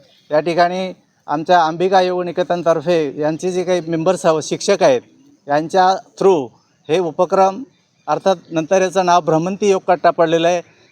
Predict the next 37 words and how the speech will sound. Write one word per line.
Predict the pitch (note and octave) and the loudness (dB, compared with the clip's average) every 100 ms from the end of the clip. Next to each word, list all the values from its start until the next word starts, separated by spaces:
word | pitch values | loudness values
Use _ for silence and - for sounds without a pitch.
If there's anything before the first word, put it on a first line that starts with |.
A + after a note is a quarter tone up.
| _ | _
या | E3 | 0
भ्रमंती | D3 D#3 F#3+ A3 | 2 -2 -2 0
योग | G3 F3+ | 2 2
कट्ट्याच्या | E3+ - F3+ F3 | -2 0 0 0
नावाने | E3 D#3+ E3 E3 C#3+ - _ _ _ _ _ _ _ | 2 2 2 0 -6 -8 _ _ _ _ _ _ _
हा | - | -4
उपक्रम | - C#3 F3 E3+ F3+ | -2 0 0 0 2
या | E3 | 2
ठिकाणी | E3 D#3+ E3 D3 | 2 0 -2 0
चालू | D#3 D#3+ E3+ | 0 0 -2
केलेला | E3+ F3+ | 0 2
आहे. | F#3 F#3+ - _ _ | 0 -2 -10 _ _
हा | - D#3+ | -4 -2
कट्टा | E3+ F3+ - F#3+ G3 - _ _ _ _ - | 0 -2 2 2 2 -4 _ _ _ _ -6
अगोदर | D#3 F#3+ G3+ | -2 0 0
या | G3 | 0
ठिकाणी | F#3 G3 | -2 -4
साधा | F3+ F3+ F3+ G3+ G3 - - | 0 2 4 4 2 -2 -8
ओटा | D#3+ G#3 | -4 0
होता, | G3+ F3+ F3+ F3 | 2 2 2 2
या | F3 | 2
ओट्यावरती | F3+ E3+ G3 F#3+ F3+ F#3+ F3+ F3 - _ _ | 0 0 2 2 2 0 0 -6 -20 _ _
पुन्हा | D#3 F3+ | -6 0
हा | F#3 F#3+ | 2 0
सिमेंटचा | F#3 F3 F#3 F#3+ | -2 -6 -2 0
कट्टा | F3 E3 F3+ F3+ E3+ - D3+ | 0 2 2 2 -2 -10 -4
गेल्या | E3 E3+ | 0 0
पंधरा | F3 E3 F3+ | 0 0 2
तारखेला | E3+ E3 E3 E3 | 2 0 0 0
करून | D#3 E3 F3 | 0 -2 -2
दिला | F3+ E3 E3 | -4 -2 0
गेला | D#3 D#3+ | 0 2
आहे | D3+ C#3 _ _ _ _ | 0 -2 _ _ _ _
आणि | C#3+ D#3 | -8 -4
त्याच्यानंतर | D#3+ E3 E3 D3+ E3+ | -2 -2 -2 -2 0
या | E3 | 0
ठिकाणी | D#3+ D#3 D#3+ F3+ | 0 0 0 -2